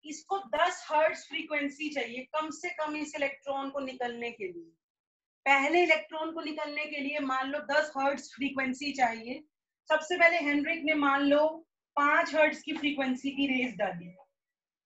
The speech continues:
कुछ नहीं हुआ। सात की डाली, कुछ नहीं हुआ। आठ की डाली, कुछ नहीं हुआ।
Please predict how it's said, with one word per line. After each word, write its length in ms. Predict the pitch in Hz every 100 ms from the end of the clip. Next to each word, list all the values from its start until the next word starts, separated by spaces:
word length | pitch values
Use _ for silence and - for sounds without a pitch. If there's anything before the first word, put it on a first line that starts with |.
| -
कुछ 260 | 285 285 262
नहीं 300 | 254 240 214
हुआ। 240 | 175 - _ _
सात 420 | - 277 294 294 -
की 80 |
डाली, 360 | 320 285 285 311
कुछ 280 | 285 285 285
नहीं 180 | 269 254
हुआ। 340 | 220 190 - 254
आठ 280 | 294 294 330
की 60 |
डाली, 360 | 294 277 302 320
कुछ 280 | 311 - 285
नहीं 240 | 269 247
हुआ। 280 | 202 175